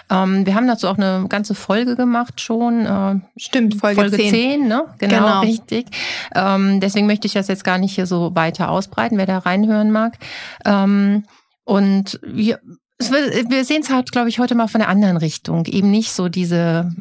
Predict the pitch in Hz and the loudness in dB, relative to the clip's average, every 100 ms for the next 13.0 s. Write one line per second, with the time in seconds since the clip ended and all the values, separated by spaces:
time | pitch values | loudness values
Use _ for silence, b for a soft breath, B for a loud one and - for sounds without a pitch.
0 | - _ _ _ - 190 214 - 196 185 | -16 _ _ _ -4 0 0 -2 -4 0
1 | 180 170 175 - - 196 190 - 180 175 | 0 0 -2 -4 -4 -4 -4 -2 0 0
2 | 175 175 175 170 185 175 185 190 180 185 | 0 0 -2 -2 -2 0 0 0 -2 -2
3 | 175 180 185 175 B B B B - 185 | -4 -2 -2 -2 B B B B -4 -2
4 | 175 185 - 170 - 156 160 220 - - | -2 -6 -4 -4 -2 -2 0 -2 -4 -6
5 | 151 - 160 - - - - 175 165 156 | -6 -4 -6 -8 -10 -10 -6 -2 -2 -2
6 | 156 156 - - 165 160 180 160 - _ | -6 -6 -12 -8 -4 -2 -2 -4 -8 _
7 | _ _ _ _ _ - 220 208 208 214 | _ _ _ _ _ -2 0 0 -2 -4
8 | - 214 254 262 240 214 214 190 190 202 | -2 -2 0 0 0 0 0 -2 -4 -4
9 | - 233 226 226 196 185 190 247 233 - | 0 -2 -2 -4 -4 -4 -2 -2 -2 -4
10 | 175 - _ _ _ _ _ _ _ _ | -6 -8 _ _ _ _ _ _ _ _
11 | _ _ _ - 180 202 254 - 214 202 | _ _ _ -4 0 0 0 0 -2 0
12 | 196 202 196 - 196 196 190 190 190 | 0 2 0 0 0 0 0 0 0